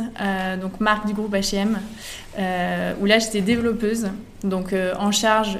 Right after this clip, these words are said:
du bon développement, euh, de ma catégorie de produits, qui était donc les sacs. Euh, et donc, euh, je gérais en fait, euh, la cohérence de la collection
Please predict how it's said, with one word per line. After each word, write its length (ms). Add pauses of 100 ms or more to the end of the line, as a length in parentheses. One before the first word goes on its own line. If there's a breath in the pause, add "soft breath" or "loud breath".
du 100
bon 160
développement, 680 (100)
euh, 300
de 120
ma 140
catégorie 400
de 40
produits, 300 (220)
qui 100
était 120
donc 160
les 80
sacs. 240 (920 loud breath)
Euh, 720
et 120
donc, 280
euh, 680
je 140
gérais 420
en 80
fait, 240
euh, 260
la 160
cohérence 720 (100)
de 60
la 100
collection 720